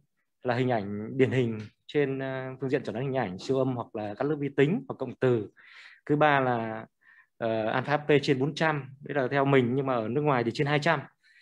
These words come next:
Thế thì ở trên phiên diện này thì, ờ, chúng ta cũng tránh những trường hợp mà, à, có thể những cái tổn thương ở gan mà nó gây ra một cái tăng alpha F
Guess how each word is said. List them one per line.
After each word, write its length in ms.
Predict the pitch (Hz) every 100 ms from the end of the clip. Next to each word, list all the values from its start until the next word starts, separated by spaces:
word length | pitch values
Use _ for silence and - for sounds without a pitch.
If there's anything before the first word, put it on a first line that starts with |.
| _ _ _
Thế 60 | 165
thì 100 | 165
ở 280 | 151 - 147
trên 180 | 151 156
phiên 120 | 170
diện 240 | 151 165
này 180 | 143 131
thì, 140 | 139 131 123 - _ _ _ _
ờ, 160 | - 131
chúng 140 | 156
ta 120 | 175 160
cũng 220 | 180 180
tránh 320 | 151 151 240
những 140 | 240
trường 140 | 208 147
hợp 180 | 139 131
mà, 280 | 131 127 117 -
à, 80 | 127
có 180 | 123 156 -
thể 180 | 202 110
những 140 | 120 170
cái 120 | 185
tổn 160 | 165 113
thương 180 | 156 156
ở 120 | 113 107
gan 240 | 147 151 147 _ _ _ _ _ _ _ -
mà 360 | 131 123 120 117 113 113
nó 140 | 139
gây 200 | 147 156
ra 200 | 139 143
một 100 | 139 110
cái 440 | 113 123 147 156 156 - -
tăng 100 | 147
alpha 600 | 143 147 147 147 143
F 20 | 160